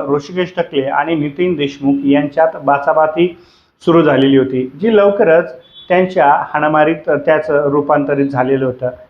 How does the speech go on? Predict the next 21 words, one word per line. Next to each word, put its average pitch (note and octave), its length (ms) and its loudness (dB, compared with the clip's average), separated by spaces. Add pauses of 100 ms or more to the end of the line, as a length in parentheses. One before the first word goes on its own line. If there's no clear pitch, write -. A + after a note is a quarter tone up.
या C#3+ 120 2
हाणामारीत E3+ 560 2 (100)
कार्यकर्त्यांचे D3 1000 -2
कपडे C#3+ 380 -4
देखील D3 400 -6
फाटले B2 300 -4 (320)
आणि F3+ 200 2
त्यांना F3+ 380 2 (340)
जखमी F3+ 640 0 (260)
होण्याची D3+ 460 0
शक्यता D3 480 -2
देखील D3+ 500 -2
त्या - 360 -2
घटनेवरून D#3 680 0
होती. C3+ 360 -2 (300)
या G#3 120 2
घटनेचे G#3 440 0
व्हिडिओ F3+ 360 2
काल E3 240 0
सोशल C#3+ 440 -2
मीडियावरती D3+ 840 -2